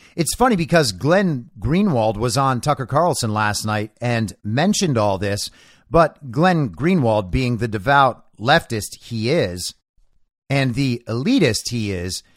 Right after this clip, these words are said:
said that he still believes Lula is favored to win in the runoff because he finished ahead of Bolsonaro.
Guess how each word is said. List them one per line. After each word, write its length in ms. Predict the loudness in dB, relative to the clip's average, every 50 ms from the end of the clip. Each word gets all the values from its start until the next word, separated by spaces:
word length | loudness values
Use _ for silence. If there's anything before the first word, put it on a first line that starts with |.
| _ _ -2
said 220 | 0 0 0 0
that 80 | -2 -4
he 180 | -4 -2 0
still 340 | 0 0 0 0 -2 -2 -2
believes 540 | -2 -2 -2 -2 0 0 0 -2 -2 -4 -4
Lula 400 | -4 -2 0 2 2 2 2 2
is 240 | 0 -4 -6 -6 -8
favored 640 | -6 -4 -2 0 0 0 0 -2 -4 -4 -4 -6
to 100 | -6 -6
win 440 | -4 -2 -2 0 0 0 0 -2 -4
in 240 | -4 -4 -4 -2 -2
the 120 | -2 -2
runoff 540 | -2 0 0 0 2 0 0 0 -2 -4 -10 -18 -20 _ _ _
because 400 | -8 -4 0 2 2 2 2 -2
he 260 | -4 -4 -2 -2 -2
finished 600 | -4 -4 _ 0 2 2 2 0 0 -2 -4 -2
ahead 340 | -2 -2 0 2 4 4 4
of 160 | 2 2 0
Bolsonaro. 720 | 0 0 0 0 -2 -2 -2 0 0 0 0 -2 -4 -14